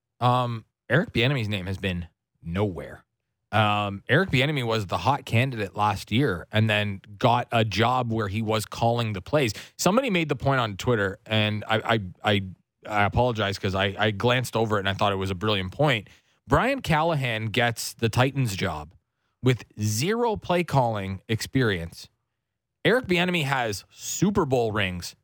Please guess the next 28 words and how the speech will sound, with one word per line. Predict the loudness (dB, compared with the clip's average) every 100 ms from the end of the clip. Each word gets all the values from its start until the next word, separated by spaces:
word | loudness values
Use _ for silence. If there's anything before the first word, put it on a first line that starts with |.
| _ _
with | -2 2 2 2
the | 0
same | 0 2 2 2
resume. | 0 0 0 0 0 0 -2
Now | 0 0 2 0
he's | -2 -4
spent | -2 0 0
a |
year | 0 -2 -2
calling | 0 2 2 -2 -2
plays | 0 2 2 0 -6 -12 -20 _ _ _ 0
and | 2
hasn't | 2 2 0 0
gotten | 2 2 2 -2 -2 -10 _ _ _
the | -2
job. | 2 2 0 -4 -14 _ _ _ _ _ 0
That | 2 2 2
to | 0
me | 2 2 0
is | -2
very | -4 0 2 2 0 -4 -10
strange. | -10 -2 0 0 -4 -10 -2
I | 2 2 0
wonder, | -2 -2 0 0 0 -2
and, | 0 0 -2 -2
and | -2 -2 -2
Eric | 0 0
Bieniemy, | 2 2 2 0